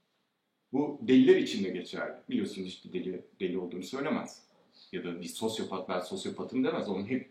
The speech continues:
yaptığı şeyle ilgili mantıklı bir nedeni var bunun yani. Ve baktığın zaman hiçbir katil de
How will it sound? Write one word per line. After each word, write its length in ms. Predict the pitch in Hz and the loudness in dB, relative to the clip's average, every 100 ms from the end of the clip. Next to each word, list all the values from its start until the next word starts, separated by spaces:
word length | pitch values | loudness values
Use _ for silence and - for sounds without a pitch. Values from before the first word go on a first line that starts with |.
| _ _ _ _ | _ _ _ _
yaptığı 580 | 110 104 104 - - 113 | 2 4 4 -2 2 2
şeyle 320 | 113 110 98 | 4 2 2
ilgili 180 | - 123 | 0 4
mantıklı 480 | 120 104 - - 123 | 4 4 0 -2 2
bir 80 | 117 | 4
nedeni 320 | 110 123 - | 4 4 2
var 140 | - | 0
bunun 220 | - - - | -6 -14 -20
yani. 200 | - - - _ _ _ _ _ _ _ _ _ _ _ _ _ _ _ _ 453 466 _ _ _ _ 453 _ _ _ _ _ _ _ _ _ _ _ _ _ _ _ - | -20 -20 -20 _ _ _ _ _ _ _ _ _ _ _ _ _ _ _ _ _ _ _ _ _ _ _ _ _ _ _ _ _ _ _ _ _ _ _ _ _ _ -8
Ve 140 | 104 104 | -4 0
baktığın 440 | 95 - 131 139 | 0 2 2 2
zaman 400 | 123 117 175 - - | 2 0 -2 -6 -10
hiçbir 320 | - - - - | -8 -6 -6 -2
katil 480 | 113 113 - 247 | 0 0 0 0
de 120 | 127 | 0